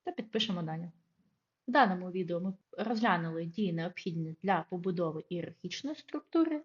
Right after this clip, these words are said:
а також референтні бізнес-процеси та референтний приклад побудови ієрархічної структури.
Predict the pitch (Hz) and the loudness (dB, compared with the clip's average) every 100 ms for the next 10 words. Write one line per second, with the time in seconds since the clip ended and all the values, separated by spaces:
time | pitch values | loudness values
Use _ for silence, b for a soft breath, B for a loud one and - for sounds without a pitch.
0 | - - 220 285 - 311 - - - 220 | -8 -2 2 2 2 -4 -6 -12 -4 -2
1 | 202 185 254 - 277 269 262 - 185 214 | 2 2 0 0 0 2 0 -6 -4 0
2 | 233 220 - - 156 156 - 349 247 190 | 0 -2 -8 -6 -2 -2 -2 0 0 0
3 | - 175 175 180 - 156 - 196 240 349 | -2 -2 0 -2 -8 -10 -4 -4 -2 -2
4 | - 180 165 156 196 277 - 175 165 - | -2 -2 -2 0 0 0 0 -2 -4 -8
5 | 220 - 190 - - - _ 156 - | -8 -6 -8 -8 -14 -16 _ -10 -10